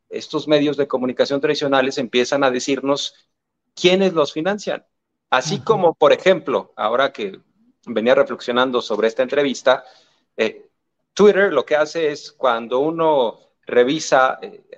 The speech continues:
Speaker 1: Sputnik, esta cuenta, ahí le ponen, "Este
Speaker 2: Sí.
Speaker 1: medio es financiado en buena medida con el dinero del gobierno de Rusia", ¿no?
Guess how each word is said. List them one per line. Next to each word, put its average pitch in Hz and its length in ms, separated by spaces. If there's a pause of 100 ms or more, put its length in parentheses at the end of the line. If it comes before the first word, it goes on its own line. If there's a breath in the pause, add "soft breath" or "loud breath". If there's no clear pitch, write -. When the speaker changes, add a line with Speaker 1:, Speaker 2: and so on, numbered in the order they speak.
(440)
Speaker 1:
Sputnik, 143 680
esta 113 300
cuenta, 120 440
ahí 120 160
le 127 140
ponen, 120 500
"Este 147 380
Speaker 2:
Sí. 127 40
Speaker 1:
medio 147 300
es - 60
financiado 147 720
en 113 100
buena 139 240
medida 156 460
con 170 420
el 113 400 (320)
dinero 110 640 (120)
del 107 180
gobierno 120 320
de 98 80
Rusia", 101 400
¿no? - 180